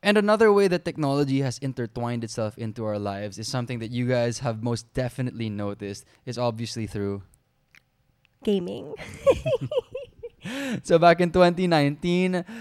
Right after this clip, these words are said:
Speaker 1: the gaming vibes of Bones and Fofo just skyrocketed.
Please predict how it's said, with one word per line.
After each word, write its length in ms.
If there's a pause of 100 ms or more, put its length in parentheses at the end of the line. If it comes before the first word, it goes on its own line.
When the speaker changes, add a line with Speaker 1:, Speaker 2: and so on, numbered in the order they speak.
(160)
Speaker 1:
the 640
gaming 560
vibes 560
of 160
Bones 460
and 160
Fofo 680
just 320
skyrocketed. 1120